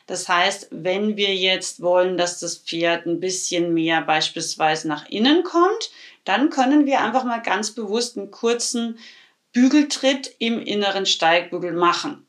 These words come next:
Wenn wir aber merken, dass das Pferd eben, äh, zu stark nach, nach innen driftet, ja, das kann auch mal sein, dann können wir auch mal kurz einen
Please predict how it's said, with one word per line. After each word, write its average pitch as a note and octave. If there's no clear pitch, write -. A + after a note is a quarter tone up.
Wenn G#3+
wir G#3
aber G3
merken, G3+
dass G3
das F3+
Pferd F3+
eben, F3+
äh, E3
zu G#3+
stark E3+
nach, -
nach E3
innen A3
driftet, C4
ja, F3+
das G3+
kann -
auch D#3+
mal G#3+
sein, C4+
dann G#3+
können C#4
wir C#4
auch C4
mal B3+
kurz C4
einen A#3+